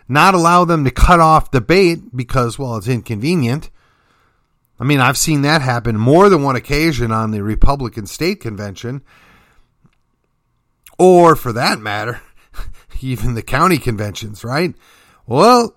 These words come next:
you know, we gotta be out of here at four o'clock. Call the question, call the question, call the question." God forbid we actually have a legitimate debate.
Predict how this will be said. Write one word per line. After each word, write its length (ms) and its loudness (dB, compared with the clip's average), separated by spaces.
you 100 -2
know, 380 4
we 120 -10
gotta 160 0
be 100 2
out 140 6
of 60 8
here 80 8
at 60 2
four 160 0
o'clock. 680 2
Call 180 6
the 60 2
question, 400 4
call 180 6
the 60 -2
question, 360 4
call 180 -2
the 60 -2
question." 520 2
God 240 0
forbid 260 0
we 140 2
actually 320 0
have 180 2
a 40 -2
legitimate 560 0
debate. 380 -4